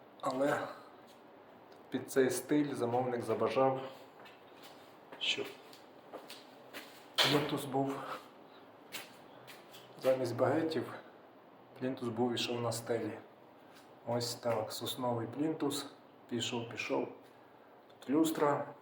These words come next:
будуть меблі, такі з дерева, з масиву. Ну і на підлозі теж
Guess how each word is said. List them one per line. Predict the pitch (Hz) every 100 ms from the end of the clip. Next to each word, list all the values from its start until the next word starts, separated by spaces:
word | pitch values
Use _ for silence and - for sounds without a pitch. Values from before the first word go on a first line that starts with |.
| -
будуть | 127 117 120
меблі, | 139 143 135 135 - - - - - - - - - - - - -
такі | - 110 120 113 113 - - - - - - - - -
з | 113 104
дерева, | 127 117 117 113
з | 107 120
масиву. | 120 - 123 113 110 107 - - - - - - - - - - - 131
Ну | 156 165
і | 139 135 131 127 120 117 - - - - - -
на | 120
підлозі | 120 135 120 110 92
теж | 98 104 101